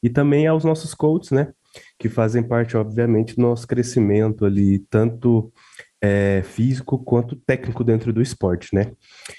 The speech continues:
Então, a gente teve, teve aí, na verdade, são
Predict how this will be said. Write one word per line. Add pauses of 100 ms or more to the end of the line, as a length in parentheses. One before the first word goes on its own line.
(140)
Então,
a
gente
teve, (880)
teve
aí, (420)
na
verdade,
são